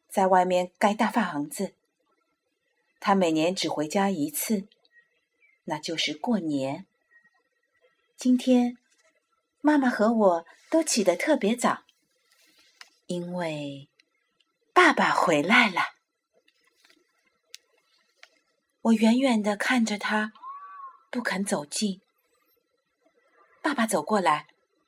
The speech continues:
一把抱起我，用胡子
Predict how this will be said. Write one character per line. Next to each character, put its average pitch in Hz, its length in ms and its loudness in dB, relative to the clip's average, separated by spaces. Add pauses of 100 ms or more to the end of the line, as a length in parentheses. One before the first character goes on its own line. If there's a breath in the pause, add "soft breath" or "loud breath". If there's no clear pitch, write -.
(640)
一 370 60 2
把 143 240 -2
抱 165 220 4
起 131 340 -2
我， 151 340 -4 (960)
用 208 140 2
胡 170 320 -2
子 196 320 0